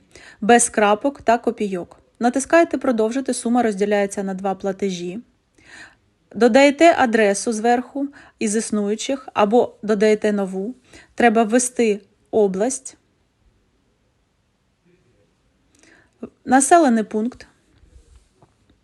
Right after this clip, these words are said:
Звертаю ще раз увагу на правильність написання.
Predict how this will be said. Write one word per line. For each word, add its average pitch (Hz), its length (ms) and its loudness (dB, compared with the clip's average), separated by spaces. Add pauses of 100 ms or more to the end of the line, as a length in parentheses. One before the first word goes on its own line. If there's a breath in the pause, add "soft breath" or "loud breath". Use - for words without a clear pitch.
(480)
Звертаю 254 460 4
ще 240 160 0
раз 226 200 0
увагу 269 300 2
на 269 120 4
правильність 214 500 -4
написання. 196 580 -8